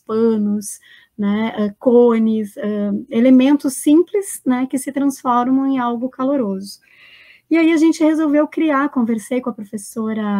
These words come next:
hum, Lídia Rosado, que é minha parceira na Querência, nas manualidades,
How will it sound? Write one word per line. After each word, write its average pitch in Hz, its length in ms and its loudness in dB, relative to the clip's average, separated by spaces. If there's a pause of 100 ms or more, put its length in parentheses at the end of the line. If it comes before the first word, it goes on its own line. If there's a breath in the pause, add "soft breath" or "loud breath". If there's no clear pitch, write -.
(160)
hum, 185 360 -8 (360)
Lídia 214 300 0
Rosado, 202 580 -2
que 262 100 -4
é 226 40 0
minha 208 120 -4
parceira 208 500 -6
na 208 120 -4
Querência, 208 480 -4
nas 208 120 -4
manualidades, 196 920 -4